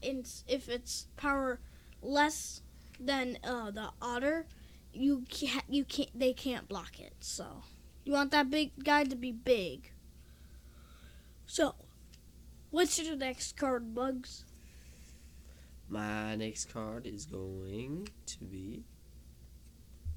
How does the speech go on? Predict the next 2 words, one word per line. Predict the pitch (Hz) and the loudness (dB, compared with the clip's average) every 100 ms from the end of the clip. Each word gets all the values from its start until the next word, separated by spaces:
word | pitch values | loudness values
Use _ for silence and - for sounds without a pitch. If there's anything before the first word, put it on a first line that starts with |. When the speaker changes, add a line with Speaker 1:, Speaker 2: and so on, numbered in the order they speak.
| - - - - - - - - - - - - - - - - - - - - - - - - - - - - - 98 | -4 -8 -8 -8 -8 -10 -14 -18 -14 -14 -14 -20 -18 -18 -20 -18 4 8 8 4 -10 -16 -16 -16 -18 -20 -18 -18 -12 -8
Speaker 2:
another | 98 98 98 95 | -6 -6 -6 -4
sorcery. | - - 98 - - 160 226 | -6 -6 -6 -6 -4 -6 -6